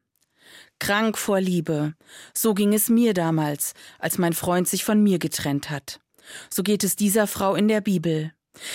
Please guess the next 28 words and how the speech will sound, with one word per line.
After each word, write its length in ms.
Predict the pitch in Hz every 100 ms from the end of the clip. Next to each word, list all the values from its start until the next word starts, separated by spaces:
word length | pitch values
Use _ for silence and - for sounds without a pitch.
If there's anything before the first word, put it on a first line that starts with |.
| - -
Sie 160 | 233
hat 120 | 247
keine 260 | - 254 240
Kraft 340 | - 240 -
mehr, 160 | 233 208
selbst 400 | 226 254 - -
aktiv 440 | 214 - 240 226
zu 220 | - 175 165
werden. 480 | 160 160 156 151 -
Darum 260 | 175 180 170
bittet 300 | 180 214 -
sie 160 | 202
ihre 160 | 208 220
Freundinnen 640 | - 208 196 175 165 156
um 120 | -
Hilfe. 520 | 156 156 151 156 151 - _ _ - - - - - - -
Das 120 | 196
ist 220 | - - 214
eine 180 | 220
gute 300 | 214 226 214
Idee, 460 | 240 214 - 226 196
denn 360 | 180 170 165 160 - -
Hirnforscher 680 | - 269 285 - 190 175 175
bestätigen 680 | 165 170 240 269 240 196 175
heute 260 | 175 165 170
mit 220 | 156 202
wissenschaftlichen 720 | 254 269 - 165 190 170 185
Methoden, 580 | 165 - 180 180 214